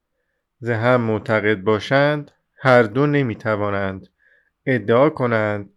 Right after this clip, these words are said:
که می‌دانند. به همین جهت است که یکی از این دو باور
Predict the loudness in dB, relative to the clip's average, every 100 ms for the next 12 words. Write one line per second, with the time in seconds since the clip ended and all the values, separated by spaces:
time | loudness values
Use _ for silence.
0 | _ _ -2 -2 -2 -2 -2 -6 -14 _
1 | _ _ _ _ _ _ _ -2 2 2
2 | 2 0 2 4 4 4 2 2 -2 _
3 | _ _ _ _ -4 0 2 0 4 6
4 | 6 4 -4 -2 0 0 2 2 4 4
5 | 4 0